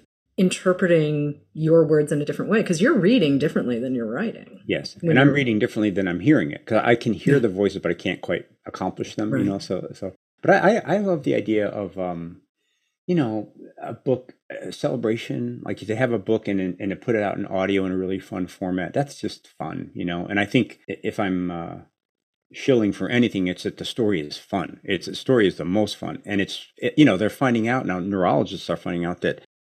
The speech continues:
Speaker 2: storytelling is absolutely what, I mean, it's not like it's something we love to do. It's something we do every instant. And they found out that your, um, your, your brain will make a first draft of
Speaker 1: Mm-hmm.
Speaker 2: reality, and then
Speaker 1: Mm-hmm.
Speaker 2: it's revising it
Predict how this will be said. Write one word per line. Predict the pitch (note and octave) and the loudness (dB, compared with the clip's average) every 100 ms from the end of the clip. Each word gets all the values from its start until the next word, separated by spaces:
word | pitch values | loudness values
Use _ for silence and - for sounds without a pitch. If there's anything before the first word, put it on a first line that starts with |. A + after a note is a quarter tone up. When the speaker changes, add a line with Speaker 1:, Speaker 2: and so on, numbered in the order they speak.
| _ _ _ | _ _ _
Speaker 2:
storytelling | - A#2+ C3 C#3 A#2+ G2+ F2+ | -6 4 4 4 0 0 0
is | F#2 - | -2 -4
absolutely | G2 B2+ - B2 A2 | -10 -10 -4 -2 0
what, | G#2+ F#2+ - _ _ - | -2 -4 -8 _ _ 2
I | |
mean, | A2 G2+ - | 4 4 2
it's | - | 0
not | D#3 D3+ | 2 2
like | G#2+ G#2+ | 0 -4
it's | F#2+ | -6
something | - G#2 G2 | -4 -4 -4
we | F2+ | -4
love | E2+ G#2+ - | -2 -4 -4
to | - | -4
do. | - | -4
It's | A#2 - | -4 -4
something | A#2 A#2 G2+ | -4 -2 -2
we | F#2+ | 0
do | G2 - | -2 -4
every | G2 G#2 G2+ | -6 -4 -2
instant. | C#3 D3 - - - _ _ _ _ - | 2 2 0 -12 -14 _ _ _ _ -4
And | G2+ | 2
they | G#2 | 4
found | F2+ B2 A#2+ | 4 0 2
out | B2 - | 0 2
that | G#2 - _ - | 0 0 _ -12
your, | - G#2+ G2+ - G2 | -6 -2 -2 -2 -4
um, | F#2 F2 F2 - _ _ _ _ | -4 -4 -6 -12 _ _ _ _
your, | - G#2 E2+ _ | -2 -2 -2 _
your | - F#2+ F2 F2+ _ - | -8 -6 -6 -10 _ 0
brain | G#2+ A#2+ | 2 4
will | G#2 | 2
make | G2 F#2+ F2+ | 0 0 -4
a | C2+ _ _ | -8 _ _
first | - A#2+ - | -2 -2 -2
draft | - E2+ G2+ E3+ - - _ _ - | -2 -2 -2 -8 -14 -20 _ _ -10
of | |
Speaker 1:
Mm-hmm. | G2 | -2
Speaker 2:
reality, | G#3+ G2 - B2+ E3+ - _ _ _ | 2 2 0 0 -4 -6 _ _ _
and | F#2+ G2+ | 0 2
then | |
Speaker 1:
Mm-hmm. | G2 | 2
Speaker 2:
it's | C#3 - | 0 -2
revising | F#2 F#2+ G#2 - | 0 2 2 0
it | G#2 - | -4 -6